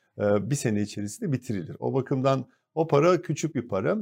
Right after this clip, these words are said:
O iddia daha öncesinde birkaç gazeteci tarafından dile getirilmişti. Türkan Vakfı biraz önce,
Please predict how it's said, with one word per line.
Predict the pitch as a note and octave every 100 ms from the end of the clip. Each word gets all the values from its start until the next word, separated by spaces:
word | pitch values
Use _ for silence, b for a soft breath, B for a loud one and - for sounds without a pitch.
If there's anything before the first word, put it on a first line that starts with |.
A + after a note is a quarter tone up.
| E3+ -
O | F3
iddia | A3 E3+ F3+ E3+
daha | D3 E3+
öncesinde | F3+ E3 D3+ F3+ E3 D#3+
birkaç | - E3 -
gazeteci | - C#3 E3 D3+ D3+
tarafından | D#3 D3 D#3 D#3 C#3+
dile | C#3+
getirilmişti. | C3 C3 C#3+ D3+ C#3+ -
Türkan | - G#2 B2+ A#2+
Vakfı | A#2 - A#2+
biraz | B2+ B2
önce, | B2 C3 B2+